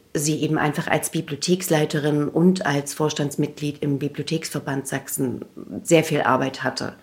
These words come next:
Sie hat dann den Staffelstab zweitausendeinundzwanzig an mich abgegeben.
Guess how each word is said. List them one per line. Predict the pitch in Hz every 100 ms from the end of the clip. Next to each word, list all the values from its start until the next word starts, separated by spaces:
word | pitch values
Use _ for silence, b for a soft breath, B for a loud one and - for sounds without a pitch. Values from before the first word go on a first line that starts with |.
| B B B B B -
Sie | 226 262
hat | 220 196
dann | 175
den | 170 165
Staffelstab | - - 156 156 - - 147 -
zweitausendeinundzwanzig | - 143 139 143 139 127 151 165 151 - - 135 135 - 139
an | 139
mich | 180 185 202
abgegeben. | 214 208 185 196 208 214